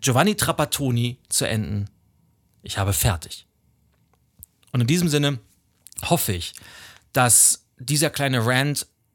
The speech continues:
für dich die ein oder andere Idee mitgebracht hat, dass du einen kleinen Impuls bekommen hast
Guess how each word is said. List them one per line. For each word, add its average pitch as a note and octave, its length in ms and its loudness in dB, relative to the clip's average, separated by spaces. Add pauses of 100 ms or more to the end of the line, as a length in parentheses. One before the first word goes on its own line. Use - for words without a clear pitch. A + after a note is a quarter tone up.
(300)
für - 140 -6
dich C3+ 220 -2
die - 220 -8
ein C#3 220 0
oder C#3 180 0
andere B2+ 340 -2
Idee D3 580 0
mitgebracht C3+ 600 -4
hat, C3 60 -2
dass A#2+ 100 -2
du A#2+ 240 -4
einen A2 200 -4
kleinen C3+ 200 -6
Impuls F3 380 -4
bekommen C#3 380 -4
hast C#3 180 -4